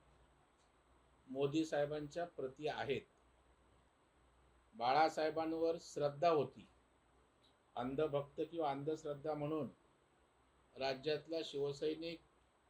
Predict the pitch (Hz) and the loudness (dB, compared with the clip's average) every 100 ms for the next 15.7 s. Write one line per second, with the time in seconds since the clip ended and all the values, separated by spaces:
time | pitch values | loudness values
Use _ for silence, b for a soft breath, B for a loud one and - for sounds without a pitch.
0 | _ _ 139 156 151 143 147 151 151 147 | _ _ -2 -2 0 0 0 0 -2 -4
1 | 156 156 151 139 156 156 127 123 127 147 | -4 -6 -6 -4 -4 -6 -6 -4 0 0
2 | - - - _ _ _ _ - 147 180 | 0 -2 -20 _ _ _ _ -10 -8 -4
3 | 175 190 - 139 156 165 180 160 160 - | -2 -2 -4 -6 -2 2 2 0 -4 -4
4 | 185 170 151 151 165 165 160 - 180 185 | 0 2 2 0 -2 -2 -10 -6 0 0
5 | 180 170 196 196 160 143 143 113 - - | 0 -4 -4 0 0 2 2 2 -2 -20
6 | _ _ _ _ _ _ _ 131 139 160 | _ _ _ _ _ _ _ -2 0 4
7 | 175 - 143 190 185 - 139 131 147 143 | 2 2 4 4 2 -10 -10 0 0 2
8 | 139 151 143 156 143 127 135 139 139 151 | -2 -2 -4 -4 -6 -4 0 4 2 2
9 | 180 - - _ - 139 135 139 156 143 | -4 -8 -20 _ -4 -2 0 0 0 -2
10 | 135 - 127 110 - _ _ _ _ _ | -6 0 2 2 -4 _ _ _ _ _
11 | _ _ _ _ _ _ - _ _ _ | _ _ _ _ _ _ -20 _ _ _
12 | _ _ _ _ - 143 147 160 160 - | _ _ _ _ -2 4 6 6 4 2
13 | 135 156 160 160 156 147 143 156 156 156 | 2 4 4 4 2 0 0 -2 -4 -2
14 | 156 143 - 156 151 - 156 143 165 147 | -2 -2 -4 -6 -6 -8 -8 -8 -8 -4
15 | 143 151 156 - 156 147 | -4 -4 -6 -4 -2 -2